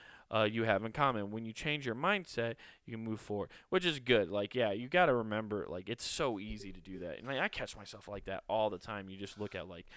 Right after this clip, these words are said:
"Oh, man, look what that person's doing. What are they doing? And, like, why am I all the way over here? Why am I not succeeding in this or that and this and that?"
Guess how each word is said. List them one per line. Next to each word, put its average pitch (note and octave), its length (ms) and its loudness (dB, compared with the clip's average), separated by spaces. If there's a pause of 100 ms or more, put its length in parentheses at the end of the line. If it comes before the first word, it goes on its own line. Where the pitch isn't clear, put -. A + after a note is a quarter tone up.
(240)
"Oh, G#2+ 220 -8
man, G2 220 -4
look A#2 120 -4
what G#2 120 -4
that A2 160 0
person's F2+ 360 -10
doing. E2+ 280 -10
What A2+ 160 2
are A2 60 -6
they G#2+ 100 0
doing? G2 180 -6 (400)
And, A2 320 0
like, G2 240 0
why A2+ 320 6
am A2 100 2
I A2 200 2
all G2 220 2
the G2+ 60 -2
way G2 100 0
over G2 120 -4
here? A2 240 0
Why G#2 200 0
am G#2 140 -4
I G#2+ 120 -2
not F#2+ 260 -6
succeeding F#2 520 -12
in F#2 100 -8
this G2 240 -4
or F#2 60 -4
that F2+ 240 -2
and G2+ 100 -10
this G2+ 180 -4
and F#2+ 140 -10
that?" F#2 220 -6